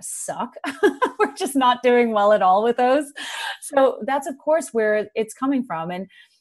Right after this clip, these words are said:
I think too, we have to consider the fact that what, you know, what did our kids eat as kids? And, you know, now that they're, you know, preteens and teenagers, and, you know, their, their menstrual cycles are kicking into gear, puberty is kicking into gear, um, that,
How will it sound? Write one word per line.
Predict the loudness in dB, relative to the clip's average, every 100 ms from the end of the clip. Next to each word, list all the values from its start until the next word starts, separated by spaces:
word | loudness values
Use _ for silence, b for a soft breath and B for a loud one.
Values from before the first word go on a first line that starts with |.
| b -10
I |
think | -8 -6
too, | -2 0
we | 2
have | 0
to | -2
consider | -8 -10 -6 -6
the | -6
fact | -4 -4 -4 -8
that | -6 -6 -6 b b b
what, | -6 -4 -4 -4
you |
know, | -4
what | 0 0
did | 0 0
our | 0
kids | 0 -4 -4 -6
eat | -6 -6 -10 _ -10
as | -10
kids? | -6 -4 -4 -6 -16 -6
And, | -4 -2
you |
know, | 0 -2
now | 0 0
that | 0 0
they're, | 2 2
you | -2
know, | -6
preteens | -2 -4 -4 -6 -6
and | -6
teenagers, | -4 -2 -2 -4 -4 -6 -10 B B B -4
and, | -4 -2 -4
you | -6
know, | -6
their, | -8 -10 _
their | -4 -2 -2 -6 -12 -10
menstrual | -8 -4 -6
cycles | -2 0 2 0 0
are | -2 -2
kicking | -4 -10 -8 -8
into | -6
gear, | -2 0 2 0 -2
puberty | -4 -2 -2
is | -2
kicking | -6 -12 -10
into | -10 -8
gear, | -6 -4 -4 -6 B B B -4
um, | -2 -2 -4 -10 -14 _ -20 -4
that, | 0 0